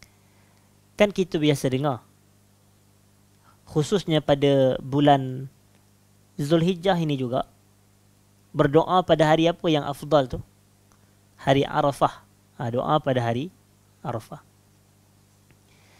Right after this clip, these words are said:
Ada hadis yang diriwayatkan oleh Al-Imam At-Tirmizi yang mana Nabi sallallahu alaihi wasallam mengatakan, "Khairud du'ai du'au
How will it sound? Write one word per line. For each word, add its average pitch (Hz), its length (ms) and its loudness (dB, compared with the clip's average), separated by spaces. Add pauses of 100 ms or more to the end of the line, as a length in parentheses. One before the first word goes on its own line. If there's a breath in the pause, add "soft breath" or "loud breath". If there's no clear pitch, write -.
(460 soft breath)
Ada 208 320 8
hadis 196 240 0
yang 143 240 4
diriwayatkan 143 720 2
oleh 147 240 -4
Al-Imam 156 480 -4
At-Tirmizi 131 640 -8
yang 139 160 -6
mana 160 240 0
Nabi 143 480 -2
sallallahu 143 560 2
alaihi 139 160 -2
wasallam 156 320 -4
mengatakan, 127 560 -6 (1500 soft breath)
"Khairud 190 640 2
du'ai 151 640 -6 (880)
du'au 170 800 -6